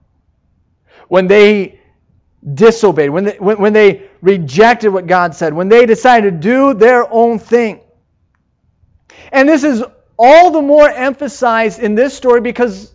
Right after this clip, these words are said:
the priests were gonna be held to a higher standard. If you remember last Sunday night, I talked about the, uh, offerings and the, the, the sin offering. The, the ones that had to offer the most for the sin offering was the priests.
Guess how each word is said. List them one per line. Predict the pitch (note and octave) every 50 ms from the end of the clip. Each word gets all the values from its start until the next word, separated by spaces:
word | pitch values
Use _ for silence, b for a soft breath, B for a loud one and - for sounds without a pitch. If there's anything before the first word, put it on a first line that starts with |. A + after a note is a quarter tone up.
| _
the | - F3+ G#3+
priests | F3+ F3 - - B3 D#4 E4 D4 B3 - - -
were | B3 A#3+
gonna | A#3 A3+ A3
be | G#3 A#3+ A#3
held | G#3+ F#3+ A3 B3+ C4 B3+ A#3+ G3+
to | A#3+ B3
a | B3 A#3+ A#3 A3+ b b b b b b b
higher | _ - - G#3 G#3+ A3 G#3+ A3 G#3+ G#3 G3+ G3 F#3 E3 _ _ _ _ _ _
standard. | _ _ - D4 B3+ G#3+ D#3 B2 G#2+ - _ _ _ _ _ _ _ _ _ _ _ _ _ _ _ B B B B
If | - C4 A3+ F3
you | A3 A3+ A3
remember | G#3 G#3 G#3 G#3+ A3+ A3+ A3 A3+ A3 A3 G#3+ G#3+ G#3+
last | - F#3 E3+ F#3 G3 G3+ G#3 G3 - -
Sunday | G#3 G3+ F#3+ F#3+
night, | F3+ F3+ F3+ F3 F#3+ -
I | F#3 E3
talked | D#3+ E3+ E3+ E3 E3+ E3+
about | E3+ D#3+ D#3+ E3 E3 E3
the, | D3+ D#3 D#3 D#3 D#3+ D#3 D#3+ B B B B B
uh, | - D#3 D3 C#3+ C#3 C3+ C3 B2 - _
offerings | - D3+ E3 F#3 F#3 - G#3 G#3 G#3 A3 A#3+ A#3+ G3+ F3
and | E3 D#3
the, | D3 D3
the, | D#3+ D3 D3+ D#3
the | D3+ C#3
sin | C3+ - - F#3+ G#3 G#3+
offering. | G3+ G3 G3 G#3 G3+ - A3+ A#3 A#3+ A#3 b b b b b b b b _ _ _ _ _ -
The, | F3 D#3+ G3 G3+ F#3 F#3+ F#3+ -
the | F3+ F3+
ones | F#3 F#3+ A3 B3+ B3+ G#3+
that | G#3 A3+ G#3+ G#3
had | F#3 G#3 A3 A3
to | G3+ -
offer | - F3+ G3 A3+ A3 - G#3
the | F#3
most | F#3 F3+ F3+ G3 A#3 A#3+ A#3+ -
for | G3+
the | F3
sin | D#3+ - G#3+ A3 A3+ A3+
offering | A3+ A3+ A3 A#3 A#3+
was | A3+ A3 F3+
the | G3+
priests. | F3 - A#3 C#4+ C#4+ - _ _ _